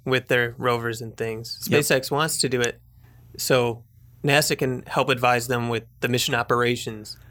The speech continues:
Speaker 2: Yep.
Speaker 1: Um, and SpaceX has got the launch stuff down for the most part, um, if they can get their Falcon Heavy, um, off the launch pad in time. 'Cause
Speaker 2: Sure.
Speaker 1: they have to
Speaker 2: Sure.
Speaker 1: vet the Falcon Heavy and then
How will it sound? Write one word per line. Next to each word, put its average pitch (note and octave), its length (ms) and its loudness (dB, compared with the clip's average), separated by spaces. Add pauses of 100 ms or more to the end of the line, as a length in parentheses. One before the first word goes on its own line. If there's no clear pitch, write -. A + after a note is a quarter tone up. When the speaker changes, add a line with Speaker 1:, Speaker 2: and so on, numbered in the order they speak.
Speaker 2:
Yep. - 200 0 (320)
Speaker 1:
Um, A#2+ 400 -2
and B2 220 4
SpaceX E3 400 2
has C#3+ 160 -6
got D3+ 260 4
the A#2+ 80 4
launch C#3 420 0 (140)
stuff - 380 2 (720)
down C#3 380 2 (100)
for - 80 -2
the C3 100 2
most D3+ 220 0
part, A#2+ 320 2 (340)
um, B2 280 2
if C3 120 -2
they D3+ 100 4
can C#3 120 -2
get B2+ 120 0
their A#2+ 120 4
Falcon B2 300 0
Heavy, A#2+ 340 -4 (540)
um, A2+ 260 -4
off B2 240 -2
the B2 80 0
launch A#2+ 240 -2
pad A#2+ 320 -2 (380)
in B2+ 160 -4
time. A#2+ 400 -4 (200)
'Cause B2 240 0
Speaker 2:
Sure. - 80 -14 (180)
Speaker 1:
they D#3 140 6
have D3 140 4
to C3+ 260 2
Speaker 2:
Sure. - 180 -8
Speaker 1:
vet C#3+ 420 2
the C3 360 2 (160)
Falcon C#3+ 260 4
Heavy C#3 360 0 (220)
and B2 260 -2
then B2+ 420 4